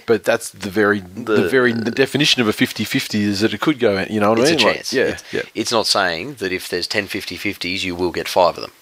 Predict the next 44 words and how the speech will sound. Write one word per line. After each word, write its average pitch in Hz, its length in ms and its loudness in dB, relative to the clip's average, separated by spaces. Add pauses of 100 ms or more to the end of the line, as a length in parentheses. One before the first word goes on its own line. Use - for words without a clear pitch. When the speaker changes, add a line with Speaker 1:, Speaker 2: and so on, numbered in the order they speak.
(140)
Speaker 1:
Yeah, 139 260 0
that's - 180 -4
Speaker 2:
Yeah. 117 80 2
Speaker 1:
right. 82 160 0
And, 113 120 2
and 120 200 2
it's, 95 100 -2
and 120 140 2
it's 117 140 -2
Speaker 2:
Um, 85 60 -2
Speaker 1:
not 127 120 2
like, 104 220 0
you 113 60 2
know, 107 80 4 (320)
there, 131 240 2
there 139 160 0
was, 127 160 -2
wasn't 139 320 0
a 117 40 2
lot 117 100 4
of 104 80 -2
out, - 380 0
outright 113 380 2 (260)
Speaker 2:
Oh, - 140 0
Speaker 1:
robbery 113 360 2
Speaker 2:
there, 101 80 0
there 135 80 4
Speaker 1:
and 135 80 0
Speaker 2:
was, 110 120 4
Speaker 1:
fuckery, 104 180 2
you 95 100 -2
know. 92 60 -2
Speaker 2:
there 143 80 2
was 113 160 2
the, 135 260 0
you 147 100 -4
know, 135 100 2
the 123 80 -8
did 143 180 -6
he, 120 80 -6
didn't 101 220 -8
he 87 80 -10
touch - 260 -2
him? 156 100 -10